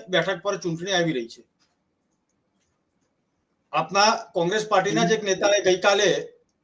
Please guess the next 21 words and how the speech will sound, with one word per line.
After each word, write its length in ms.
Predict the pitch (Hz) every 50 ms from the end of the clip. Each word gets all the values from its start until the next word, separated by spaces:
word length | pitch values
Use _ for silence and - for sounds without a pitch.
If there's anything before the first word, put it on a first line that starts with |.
| _ -
ફૂટેલી 360 | 190 185 180 202 208 214 214
તોપોને 420 | 202 185 170 175 196 208 208 208
બહાર 260 | 202 185 170 185 190 185
ક્યારે 260 | 208 196 185 202 202
કઢાશે 500 | - 190 185 196 202 196 208 180 135 156
તેવી 280 | 160 - 180 175 190
વાત 260 | 185 175 170 170 - -
પણ 160 | 208 196 170
કરી 180 | 185 170 165
લીધેલી 340 | 151 131 120 120 113 113 107
છે. 140 | - - 127 - _ _ _ _ _ _ _ _ _ _ _ _ _ _ _ _ _ _ _ _
ત્યારે 300 | - 165 175 208 220 190
રાજકીય 380 | 165 151 156 165 - - 226 220
માહોલ 300 | 214 196 196 220 233 220
ગરમાવ્યો 520 | 175 180 170 185 202 226 233 226 202 185
છે, 180 | 170 202 220 214
ત્યારે 280 | 208 190 196 214 220
આ 220 | 220 226 226 226 -
કડી 300 | 190 165 170 208 233 233
અને 140 | 233 226 208
વિસાવદરમાં 680 | 196 175 196 220 220 220 208 180 185 170 135 127 -